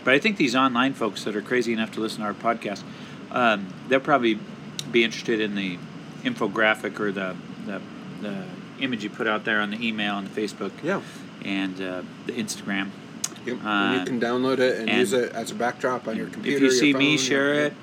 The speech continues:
Speaker 1: share it. Oh, we gotta give some shouts outs.
Speaker 2: Oh, yeah, you're right.
Speaker 1: Oh, man.
Speaker 2: Uh, in
Speaker 1: We don't
Speaker 2: regard
Speaker 1: have
Speaker 2: to
Speaker 1: the,
Speaker 2: this.
Speaker 1: we don't have the internet.
Speaker 2: We don't.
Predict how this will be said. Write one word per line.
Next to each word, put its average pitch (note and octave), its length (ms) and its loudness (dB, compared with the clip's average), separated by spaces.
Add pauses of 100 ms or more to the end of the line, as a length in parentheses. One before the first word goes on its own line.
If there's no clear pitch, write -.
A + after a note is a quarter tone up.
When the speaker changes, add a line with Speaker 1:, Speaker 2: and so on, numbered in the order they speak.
Speaker 1:
share B2+ 360 4
it. C#3 80 -2 (140)
Oh, D#3+ 80 2
we F#3 160 0
gotta F#3 160 -4
give F#3+ 160 0
some F3 120 -4
shouts E3+ 380 0
outs. G#2 240 -2
Speaker 2:
Oh, G3 260 6
yeah, F3 240 4
you're B2 200 4
right. F#3 260 2
Speaker 1:
Oh, G3+ 200 2
man. F#3+ 200 -2
Speaker 2:
Uh, C#3 300 4
in D3 100 4
Speaker 1:
We D3+ 60 6
don't C#3+ 100 6
Speaker 2:
regard D#3 100 10
Speaker 1:
have F#3 100 4
Speaker 2:
to E3 60 -4
Speaker 1:
the, A#3+ 160 2
Speaker 2:
this. - 220 -8
Speaker 1:
we F3 80 6
don't F#3 140 0
have F3+ 120 0
the E3+ 100 -2
internet. C#3+ 300 -2 (880)
Speaker 2:
We B2+ 120 6
don't. D#3 260 2